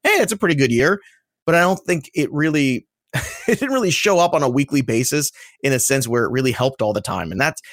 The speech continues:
it's kind of a frustrating game log when you look at it, but the overall numbers are gonna be there. The overall talent's still there. They need a couple other pieces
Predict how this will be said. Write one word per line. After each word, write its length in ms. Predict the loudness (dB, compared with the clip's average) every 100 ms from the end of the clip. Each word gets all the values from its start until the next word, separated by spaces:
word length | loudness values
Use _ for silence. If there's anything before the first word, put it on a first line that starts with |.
| -20
it's 80 | -6
kind 160 | 0 2
of 80 | 2
a 60 |
frustrating 580 | 0 0 2 4 4 4
game 300 | 4 2 2
log 320 | 2 0 -2
when 100 | -4
you 100 | -2
look 220 | -2 -2
at 80 | 0
it, 140 | -2 0
but 120 | 0
the 120 | 2
overall 300 | 2 2 2
numbers 280 | 2 0 0
are 60 |
gonna 160 | 0 2
be 120 | 2
there. 300 | 4 4 2 0 _ -4
The 100 | 0
overall 260 | 2 2 0
talent's 380 | 0 0 -2
still 180 | 0 0
there. 320 | 2 2 0 -2 _ _ _ _ 0
They 120 | 2
need 160 | 4
a 60 | 2
couple 300 | 2 2 2
other 200 | 4 2
pieces 600 | 2 0 0 -2 -2